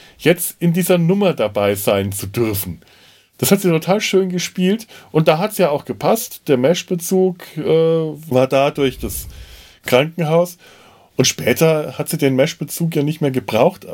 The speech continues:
Bei Schweine im Weltall hat sie als sie selber funktioniert. Da hat sie ja auch Erster Offizier Piggy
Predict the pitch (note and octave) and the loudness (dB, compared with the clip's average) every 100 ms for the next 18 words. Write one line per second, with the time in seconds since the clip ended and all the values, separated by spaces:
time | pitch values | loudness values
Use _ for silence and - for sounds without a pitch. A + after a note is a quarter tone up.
0 | - A#2 A#2 - A2 C#3 D3 B2+ A2 A2 | -2 0 0 0 0 0 -2 -2 2 0
1 | C3 C3 C#3 D3+ - _ _ _ _ _ | 0 0 2 0 -4 _ _ _ _ _
2 | - C3+ - D#3+ C#3+ - D3+ - C#3 F#3 | -8 -4 0 2 2 0 -6 2 2 2
3 | D3 - B2 - A#2 A2+ A#2+ C3+ C#3+ - | -2 -2 -8 -4 -2 0 2 0 -2 0
4 | C#3 - C3 - - A#2+ C3 - - - | 0 2 0 -2 -8 -6 0 0 0 -8
5 | - - C3 C3 - A3 F3+ G#2+ | -12 0 0 0 -6 -6 -4 -10